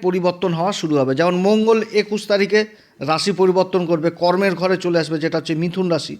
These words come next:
এবং মঙ্গল হচ্ছে অষ্টমপতি, পরাক্রমপতি, কর্মের ঘরে অবস্থান, অবস্থান করছে,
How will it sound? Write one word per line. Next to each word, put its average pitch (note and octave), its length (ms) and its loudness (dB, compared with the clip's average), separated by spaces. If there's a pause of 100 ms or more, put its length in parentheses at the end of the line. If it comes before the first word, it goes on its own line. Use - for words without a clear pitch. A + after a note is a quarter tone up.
(540)
এবং E3 380 -2 (360)
মঙ্গল F3+ 340 2
হচ্ছে F#3+ 200 2
অষ্টমপতি, F3+ 720 -2 (460)
পরাক্রমপতি, E3+ 840 -2 (140)
কর্মের F3 380 0
ঘরে F3+ 200 0
অবস্থান, E3+ 560 2 (760)
অবস্থান E3+ 460 0
করছে, A#3 480 2